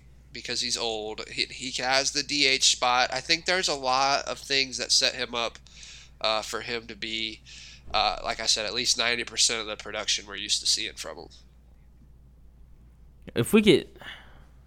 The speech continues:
Speaker 2: okay, I, I, I won't spoil your dreams. Okay.
Speaker 1: What?
Speaker 2: <laughs> I don't know. I just, I think if you get, you know,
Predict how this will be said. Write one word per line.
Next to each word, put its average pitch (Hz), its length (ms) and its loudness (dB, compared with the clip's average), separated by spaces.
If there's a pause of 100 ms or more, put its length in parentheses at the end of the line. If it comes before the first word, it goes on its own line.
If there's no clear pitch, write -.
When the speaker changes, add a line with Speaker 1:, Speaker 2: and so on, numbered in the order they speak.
(100)
Speaker 2:
okay, 104 400 4 (140)
I, 135 120 8
I, 127 200 8
I 123 140 12
won't 143 360 6 (300)
spoil 120 460 8
your 107 120 4
dreams. 90 540 -2 (240)
Okay. 107 360 2 (180)
Speaker 1:
What? 147 260 6 (160)
Speaker 2:
<laughs> - 960 -18 (580)
I 196 60 8
don't 147 100 10
know. 113 160 10
I 131 120 10
just, 143 280 2 (1200)
I - 60 -6
think 170 200 6
if 139 60 2
you 165 120 8
get, 131 320 10
you 113 80 2
know, 107 100 6